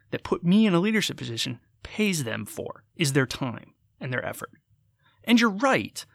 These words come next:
but that doesn't mean you have to be callous. And that doesn't mean you have to waste their time. Too often, the military is as guilty of this as any other organization. There's a whole lot of what we call hurry up and waiting, right? It's get to where you need to be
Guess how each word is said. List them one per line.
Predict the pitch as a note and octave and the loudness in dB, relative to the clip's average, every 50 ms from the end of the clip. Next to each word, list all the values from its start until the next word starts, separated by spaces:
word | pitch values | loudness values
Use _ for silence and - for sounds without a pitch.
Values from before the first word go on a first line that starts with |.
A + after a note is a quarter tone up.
| _ _ - - - | _ _ -20 -10 -2
but | D#3 C#3 | 2 4
that | F3 - | 4 6
doesn't | G#3 F3+ F#3 D#3+ | 6 4 4 4
mean | D3+ D3 | 4 4
you | C#3+ | 4
have | B2 B2+ A2+ - | 4 2 0 -4
to | - A2+ | -6 -10
be | A2+ G#2+ | -12 -12
callous. | - - - - D#3 B2+ - - - - - - - _ _ _ _ _ _ _ _ _ - | -10 -4 0 0 0 0 0 -6 -8 -8 -8 -8 -8 _ _ _ _ _ _ _ _ _ -2
And | - D#3 F3 | 0 2 2
that | E3+ | 2
doesn't | F3 E3+ F3+ | 2 2 2
mean | F3 F3 | 4 4
you | E3+ D3 | 2 2
have | D3+ - | 0 0
to | C#3 | -2
waste | B2 A#2+ A#2+ B2+ D3 D#3 C3+ B2 - - - - _ | -4 -2 -2 0 0 0 2 0 0 -2 -2 -6 _
their | - C3+ C3+ A#2+ A#2 A2+ | -8 -4 -2 -2 -2 -2
time. | - - D#3 C3+ G2+ - - - - _ _ _ _ _ _ _ _ _ _ _ _ _ _ _ _ _ _ _ _ _ _ _ _ _ _ _ | -4 -4 -4 -4 -4 -4 -10 -16 -20 _ _ _ _ _ _ _ _ _ _ _ _ _ _ _ _ _ _ _ _ _ _ _ _ _ _ _
Too | - - E3 D#3 | -2 2 4 6
often, | D3+ C#3+ D3 C#3+ - D3 C3+ C#3 - - | 8 8 8 6 6 4 2 2 2 0
the | D3 C#3 | 0 2
military | B2+ C3 C3+ C#3+ C3+ - C#3 C3 B2+ B2+ | 2 4 4 2 2 4 2 4 4 4
is | B2 A#2+ | 2 2
as | A#2+ A2+ | 0 -2
guilty | A2 B2+ B2+ B2+ A#2 C3+ B2+ | -2 -2 -2 -2 0 0 -2
of | A#2+ A#2 | -2 0
this | C3 B2+ - | -2 -2 -2
as | C3+ A#2 A2+ - | -2 -4 -6 -8
any | B2+ A#2+ B2 B2+ B2 | -8 -8 -6 -6 -4
other | B2+ B2+ B2 | -4 -2 0
organization. | A#2+ A#2 A#2 A#2 A2 G#2+ G#2+ G2+ F#2+ - - - - - - - _ - | 0 0 0 -2 -4 -4 -6 -6 -6 -6 -6 -6 -6 -8 -12 -10 _ -2
There's | D3 C#3 | 0 0
a | C#3 B2+ | 2 2
whole | - D3+ D3+ | 2 4 6
lot | D3+ C#3+ C3+ C3 | 6 8 6 6
of | B2 B2 | 4 2
what | B2 A#2 | -2 -2
we | C3 B2+ | -4 -4
call | A#2+ - C3+ B2+ B2+ B2 A#2+ - - _ _ _ _ _ | -4 -2 0 2 2 2 0 -2 -6 _ _ _ _ _
hurry | _ - - D3+ D3 D3 C#3+ | _ 2 4 6 8 8 6
up | C3+ - | 4 2
and | C3 A2+ | 0 -2
waiting, | G#2+ A2 G#2 F#2+ - - _ - _ _ _ _ _ _ _ - | -4 -6 -8 -8 -12 -14 _ -20 _ _ _ _ _ _ _ -4
right? | A2+ A2 A#2 - - _ _ _ _ _ _ - | -4 -2 -2 -4 -8 _ _ _ _ _ _ -6
It's | - A#2+ - | -6 -4 -4
get | D3 A#2 A#2+ C#3 E3 F#3+ - | -4 0 4 4 4 4 4
to | - F3 | 2 4
where | D#3+ D#3+ | 4 6
you | D#3 D#3 D3+ D3+ | 6 6 6 6
need | D3+ D3+ D3 D3 C#3+ | 6 6 6 6 4
to | - | 0
be | B2+ A#2+ A2+ G#2+ G#2+ G#2+ - | -4 -4 -4 -4 -6 -8 -10